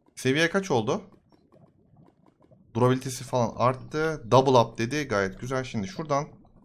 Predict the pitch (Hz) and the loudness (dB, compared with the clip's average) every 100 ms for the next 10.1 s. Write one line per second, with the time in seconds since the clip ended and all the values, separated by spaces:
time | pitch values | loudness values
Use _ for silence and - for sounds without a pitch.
0 | _ _ _ _ _ _ - 131 147 147 | _ _ _ _ _ _ 0 2 2 2
1 | 151 147 151 147 170 143 151 - 160 135 | -2 0 -2 0 -2 -2 -4 4 6 6
2 | 160 - 131 131 123 127 151 - - - | 0 2 2 2 -2 -4 -6 -10 -12 0
3 | 151 127 120 123 135 120 107 151 165 - | 2 2 0 -4 -4 -4 -6 -8 -10 -16
4 | - - _ 113 127 135 120 98 120 143 | -20 -20 _ -2 4 4 2 0 -2 -4
5 | - _ - 110 104 117 98 110 95 95 | -8 _ -12 -4 -2 -2 -6 -8 -6 -6
6 | - - - 220 196 180 180 180 160 156 | -8 -8 -4 0 2 0 -2 -4 -4 0
7 | 156 107 117 120 - _ _ - _ _ | 0 0 -4 -8 -20 _ _ -20 _ _
8 | _ - _ _ - 139 185 - 156 131 | _ -20 _ _ -10 -6 -6 -2 2 4
9 | 143 123 120 101 85 - - - 135 - | 4 2 0 -6 -8 -10 -6 2 2 0
10 | - | -18